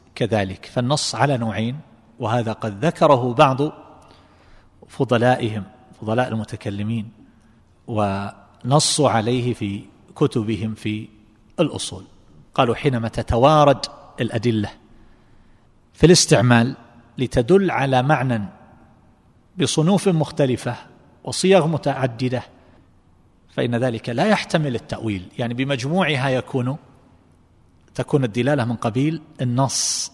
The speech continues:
هذا النوع لا يكاد يذكره هؤلاء من المتكلمين إلا بعض المحققين منهم، وهذا يوجد له نظائر كثير، وبناءً عليه فآيات الصفات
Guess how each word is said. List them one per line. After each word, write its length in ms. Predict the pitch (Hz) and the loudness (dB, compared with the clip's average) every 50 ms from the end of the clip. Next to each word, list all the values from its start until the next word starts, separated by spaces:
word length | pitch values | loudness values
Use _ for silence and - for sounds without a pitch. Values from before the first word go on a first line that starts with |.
| - | -8
هذا 200 | - 139 131 135 | -4 -2 0 0
النوع 320 | 135 139 151 170 170 143 - - - - - 147 | 0 2 2 0 0 0 -4 -10 -20 -16 -12 -12
لا 300 | 151 165 196 208 233 233 | -10 -8 -8 -6 -4 -2
يكاد 500 | 220 190 - - - 143 135 131 - - - - - - - - - _ _ - | -2 -2 -4 -2 -2 -2 -2 -4 -6 -14 -20 -20 -20 -20 -20 -20 -20 _ _ -10
يذكره 580 | 127 113 - - - 135 120 110 104 117 113 - | -10 -10 -10 -10 -10 -10 -10 -8 -10 -12 -12 -12
هؤلاء 520 | 110 107 - 107 104 107 104 104 110 127 143 - - _ _ _ _ _ _ _ _ - | -12 -12 -10 -10 -10 -10 -10 -12 -16 -18 -18 -20 -20 _ _ _ _ _ _ _ _ -8
من 140 | 147 139 127 | -6 -4 -2
المتكلمين 840 | 113 107 107 104 - 113 - - 113 101 101 104 113 143 165 170 160 - | -2 -4 -4 -6 -8 -10 -10 -8 -10 -6 -6 -4 -4 -4 -4 -6 -2 -2
إلا 220 | 147 123 110 104 | -2 0 0 -2
بعض 240 | 98 120 117 117 110 | -2 -2 -2 -2 -4
المحققين 840 | 110 104 101 - - - 113 - - 113 - - 123 117 117 120 135 - - _ _ - _ _ _ _ _ _ _ _ _ _ _ | -6 -8 -10 -10 -10 -12 -12 -10 -12 -14 -8 -4 -4 -4 -4 -4 -8 -14 -20 _ _ -20 _ _ _ _ _ _ _ _ _ _ _
منهم، 360 | 160 143 135 110 - - 98 - _ _ _ _ _ _ _ _ _ _ _ _ _ _ _ _ _ _ _ | -4 -2 -2 -2 -4 -8 -16 -20 _ _ _ _ _ _ _ _ _ _ _ _ _ _ _ _ _ _ _
وهذا 280 | 139 113 120 120 107 113 | -4 -2 -2 -2 -2 -2
يوجد 300 | 113 113 110 117 101 101 | -4 -6 -6 -6 -8 -8
له 180 | 104 95 104 | -8 -8 -8
نظائر 380 | 104 101 98 104 107 - 110 - | -8 -8 -6 -6 -6 -6 -8 -10
كثير، 680 | - - 135 - - 196 185 165 156 - - - - - | -8 -8 -6 -2 0 0 0 0 -2 -6 -18 -20 -10 -10
وبناءً 440 | 120 110 110 110 110 101 110 104 101 | -6 -2 -2 -2 -2 -2 -4 -6 -6
عليه 220 | - 117 120 117 | -4 -4 -4 -4
فآيات 440 | - - 107 101 107 110 107 - - | -4 -6 -6 -4 -2 -2 -4 -4 -6
الصفات 560 | 110 - - 104 - - 120 131 139 - | -8 -6 -6 -4 -2 0 0 0 -2 -4